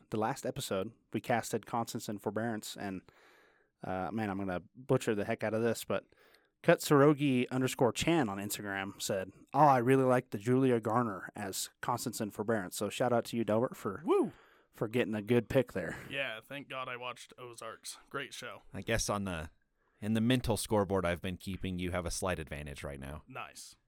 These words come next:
Speaker 1: We also have big news that we learned of on the Discord. The book's author himself is apparently listening to our podcast, so that's,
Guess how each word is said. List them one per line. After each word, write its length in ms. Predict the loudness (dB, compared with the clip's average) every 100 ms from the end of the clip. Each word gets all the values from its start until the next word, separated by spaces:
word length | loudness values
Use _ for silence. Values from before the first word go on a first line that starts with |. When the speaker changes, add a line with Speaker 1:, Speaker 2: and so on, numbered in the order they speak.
| _ _ _ _ _ 6
Speaker 1:
We 80 | 8
also 260 | 10 8
have 380 | 8 6 2 -8 6
big 200 | 6 6
news 440 | 2 0 -2 -6 -12 _ _
that 120 | -2 0
we 100 | 0
learned 300 | 0 0 2
of 240 | 2 0
on 260 | -4 -6 -4
the 200 | -6 -4
Discord. 640 | 0 0 0 -10 -8 -10 -12 _ _ _ _ _ _ 0
The 240 | 2 2
book's 400 | 2 4 4 0 2
author 440 | 6 6 4 -2
himself 580 | -4 -2 2 2 2 -4
is 100 | -8
apparently 420 | -6 -4 -4 -2
listening 420 | -2 -2 -2 -4
to 80 | -2
our 100 | -4
podcast, 480 | -4 -6 -6 -12 -8
so 160 | -2
that's, 380 | 0 0 -2 -10